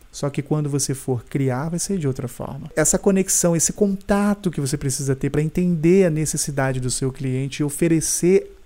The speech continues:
algo que atenda aquela necessidade específica, parte do princípio que você também tem que entender a ferramenta. Imagina eu falar isso pro Samuca e não ter noção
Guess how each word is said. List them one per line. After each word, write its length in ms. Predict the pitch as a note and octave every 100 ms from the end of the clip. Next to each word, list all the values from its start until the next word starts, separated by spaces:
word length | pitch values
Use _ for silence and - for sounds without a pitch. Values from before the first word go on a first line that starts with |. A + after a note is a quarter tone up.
| -
algo 560 | D3+ F#3+ G#3 G3 D3+ C3+
que 180 | -
atenda 680 | D3 - - E3 F#3 G#3 F3
aquela 340 | C3+ C3+ B2+
necessidade 680 | C3+ C3 D3 - C3+ B2+ C3
específica, 920 | - - C3 - - G3+ - - B2 A#2+ - - - - _
parte 320 | A#2 A2+ -
do 120 | C3 B2
princípio 760 | C#3 D3+ - B2+ B2 F#3 A#3 - _ - _ _
que 100 | -
você 280 | B2 A#2+ C3
também 340 | B2+ A2+ A#2 C3+
tem 200 | C3+ B2+
que 140 | -
entender 560 | C#3+ E3+ E3 C3+ C#3+ - _ - -
a 100 | A#2
ferramenta. 840 | - C3 B2+ F3+ F#3 G#3 F#3 - -
Imagina 640 | D3 E3+ E3+ E3 C#3+ B2 -
eu 120 | C3+
falar 320 | C#3 C3 B2+
isso 200 | C3+ C3
pro 140 | B2+ A#2+
Samuca 540 | B2 B2 D#3+ F#3 C3+
e 100 | F3
não 160 | E3+ F#3+
ter 280 | - G3 F#3
noção 720 | F3+ G#3+ C#4+ - F#3 G3 A#3